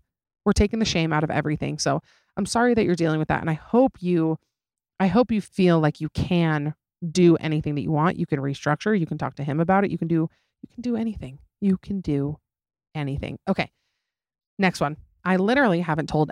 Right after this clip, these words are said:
anyone this. No friends or anyone in my family, but I got married the end of July, and my husband and I still have not had sex. My vaginal opening is too small. Literally, a pinky hurts. I feel so much shame, not gonna lie. Okay.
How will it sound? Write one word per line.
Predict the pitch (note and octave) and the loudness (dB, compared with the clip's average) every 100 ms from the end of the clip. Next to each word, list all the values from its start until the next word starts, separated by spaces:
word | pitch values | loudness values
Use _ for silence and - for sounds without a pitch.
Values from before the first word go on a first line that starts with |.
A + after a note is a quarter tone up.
| - | -2
anyone | F3 D#3 C3 B2 | 0 2 0 -2
this. | - - - | -6 -8 -6
No | F3+ D#3+ | 0 0
friends | - F#3+ G3+ G#3 | 2 0 2 0
or | - - | -2 -2
anyone | E3+ F#3 F#3+ | 0 0 0
in | F#3+ | 0
my | F#3+ | -2
family, | F3+ C#3 C#3 D#3+ G3 - | -2 -4 -2 -2 -2 0
but | |
I | E3 | 0
got | A3 A3+ | 0 0
married | D#3 D3+ | 0 0
the | D3+ | 0
end | C#3+ | -2
of | C#3+ | -2
July, | C#3+ C3+ C#3+ F#3+ _ _ _ - | -4 -4 -2 -4 _ _ _ -6
and | D#3+ D3+ D3+ | 0 0 2
my | D3+ | 0
husband | D#3 A#3+ G#3+ F3 | 0 0 0 -2
and | D#3 | -2
I | C#3+ D3+ | -2 -4
still | - G3+ G#3+ | -2 2 4
have | G#3 F3+ | 4 4
not | D3 - | 2 0
had | D3 | -4
sex. | - - - - - _ _ _ _ _ | -6 -10 -8 -12 -12 _ _ _ _ _
My | F3 E3 | 0 2
vaginal | E3+ G#3 A#3 A#3 D3+ | 4 2 2 4 2
opening | D3 D#3 E3+ | 2 -2 -4
is | E3 | -8
too | - G#3 | -2 -2
small. | - C#3+ C#3+ E3+ _ _ - | 0 0 0 -2 _ _ 0
Literally, | F#3+ A3 A3 A3 - | 2 2 0 -2 -4
a | - | -6
pinky | - A3 G3 C#3 C#3+ | -4 -4 -4 -8 -8
hurts. | - - - - _ _ _ | -8 -8 -10 -14 _ _ _
I | E3+ | -2
feel | G3 E3 | 0 0
so | - G3 | 0 0
much | G#3 | 0
shame, | - D3+ D3+ D#3 | 0 0 0 -2
not | D3 C#3 | -2 0
gonna | C#3+ | 0
lie. | C#3+ C#3 - _ _ - | 0 -2 -6 _ _ 0
Okay. | E3+ D3 | 2 2